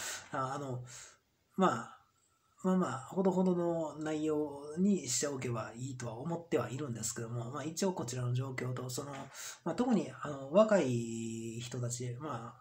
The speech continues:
あ、あの、プロ野球界の人たちもそうなんですけども、あの、簡単ネットプリント、他の人たちもそこまでそうなるのか、あの、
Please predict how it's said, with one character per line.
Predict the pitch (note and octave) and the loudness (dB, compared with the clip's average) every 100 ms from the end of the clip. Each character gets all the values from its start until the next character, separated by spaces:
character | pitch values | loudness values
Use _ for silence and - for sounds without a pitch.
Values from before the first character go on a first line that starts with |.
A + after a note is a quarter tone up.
| - | -10
あ、 | |
あ | C3+ | -6
の、 | B2+ B2+ | -4 -4
プ | B2 | -2
ロ | D#3+ | 0
野 | D#3 | 2
球 | D#3+ | 0
界 | D#3 A#2 | 0 -4
の | A2+ | -4
人 | A2+ G#2+ | -6 -6
た | |
ち | - A2+ A2+ A2 | -8 -10 -12 -12
も | A2+ | -10
そ | - C#3 | -6 -6
う | |
な | A#2+ | -6
ん | |
で | G#2 | -6
す | G2+ | -10
け | A2+ | -8
ど | A#2 | -8
も、 | A2+ G#2 A#2 | -8 -8 -6
あ | B2 | -2
の、 | A#2+ A#2 - - - B2 B2 - | -2 -4 -10 -20 -20 -14 -14 -8
簡 | - D3+ | -4 -2
単 | F#3 D#3 | -2 -2
ネ | |
ッ | A#2+ | -4
ト | B2 | -4
プ | C#3+ | -4
リ | |
ン | B2 | -4
ト、 | |
他 | A#2+ G#3+ | -2 2
の | A3+ | 4
人 | E3 | 4
た | B2 | 0
ち | A#2+ | -2
も | A#2 | -4
そ | - | -4
こ | F3 | -4
ま | - | -4
で | A2 | -4
そ | D3 | -4
う | C3 | -4
な | A2+ | -6
る | G#2+ | -10
の | G2 | -12
か、 | - - - - - - - - _ | -12 -12 -14 -12 -12 -12 -16 -18 _
あ | C3 | -8
の、 | C3 | -8